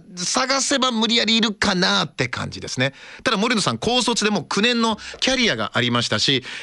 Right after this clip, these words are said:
それまでにプロ通算二十七本塁打も打ってましたから、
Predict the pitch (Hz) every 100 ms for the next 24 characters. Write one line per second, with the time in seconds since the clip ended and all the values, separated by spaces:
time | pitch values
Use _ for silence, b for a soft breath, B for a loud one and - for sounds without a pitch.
0 | B - 135 233 240 165 143 180 143 139
1 | 165 202 165 131 190 185 208 202 180 113
2 | 117 120 110 101 107 117 127 110